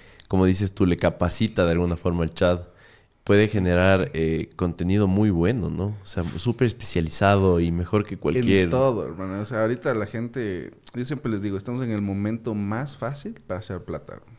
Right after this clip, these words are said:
Speaker 2: O sea, es el momento más fácil del mundo para hacer plata. Imagínate que en el OnlyFans, ¿no? Cacha que en el modelo del OnlyFans, realmente lo que más dinero da,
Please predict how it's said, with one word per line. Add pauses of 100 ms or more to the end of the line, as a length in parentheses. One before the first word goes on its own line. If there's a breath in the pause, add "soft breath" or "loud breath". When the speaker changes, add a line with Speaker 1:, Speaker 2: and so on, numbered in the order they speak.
(160)
Speaker 2:
O
sea,
es
el
momento
más
fácil
del
mundo
para
hacer
plata. (640 loud breath)
Imagínate
que
en
el
OnlyFans,
¿no?
Cacha
que
en
el
modelo
del
OnlyFans, (560 soft breath)
realmente
lo
que
más
dinero
da,